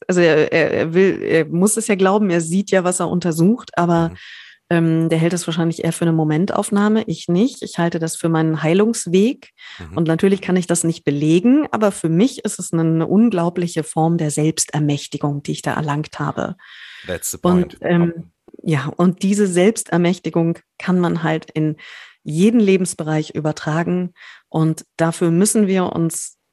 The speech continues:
Speaker 1: in die richtigen Bahnen denken und unser Denken überprüfen und unsere Eigenkommunikation. Was sagen wir uns den ganzen Tag? Also da bin ich eben wieder bei der Persönlichkeitsentwicklung. Was sagen wir uns den lieben langen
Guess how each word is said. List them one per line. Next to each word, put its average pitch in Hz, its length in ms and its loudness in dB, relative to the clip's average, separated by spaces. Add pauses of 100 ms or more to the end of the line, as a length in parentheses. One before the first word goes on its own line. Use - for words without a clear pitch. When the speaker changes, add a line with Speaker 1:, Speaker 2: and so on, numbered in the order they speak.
(160)
Speaker 1:
in 170 120 0
die 165 100 0
richtigen 170 640 0
Bahnen 175 460 0
denken 240 640 2
und 170 300 -2
unser 165 380 0
Denken 180 560 -2
überprüfen 254 840 0
und 175 200 -4
unsere 151 300 -2
Eigenkommunikation. 214 1080 0
Was 170 140 0
sagen 190 320 0
wir 190 160 -2
uns 175 400 -2 (420)
den 165 100 2
ganzen 165 340 0
Tag? 160 320 -2
Also 156 160 -2
da 160 80 0
bin 160 140 0
ich 151 120 -2
eben 156 160 0
wieder 151 140 -2
bei 147 80 -2
der 147 100 -2
Persönlichkeitsentwicklung. 180 1000 -2 (640)
Was 170 140 -2
sagen 233 260 4
wir 233 80 4
uns 220 100 0
den 214 120 4
lieben 208 240 2
langen 185 440 0